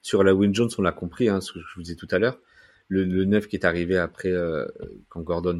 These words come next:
euh, se, à la commotion, euh, j'en attendais pas beaucoup. Et puis, du coup, le,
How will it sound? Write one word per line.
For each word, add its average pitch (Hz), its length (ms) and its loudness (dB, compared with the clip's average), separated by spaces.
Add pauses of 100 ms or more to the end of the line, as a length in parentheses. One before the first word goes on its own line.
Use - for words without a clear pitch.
euh, 82 220 -6
se, - 160 -10 (540)
à 85 100 -12
la 82 120 -6
commotion, 92 600 -6 (160)
euh, 82 80 -10
j'en 87 160 -6
attendais 85 300 -8
pas 92 380 -2
beaucoup. 92 360 -4
Et 101 60 2
puis, - 120 -8
du 87 140 -10
coup, 113 180 -4
le, 98 180 -2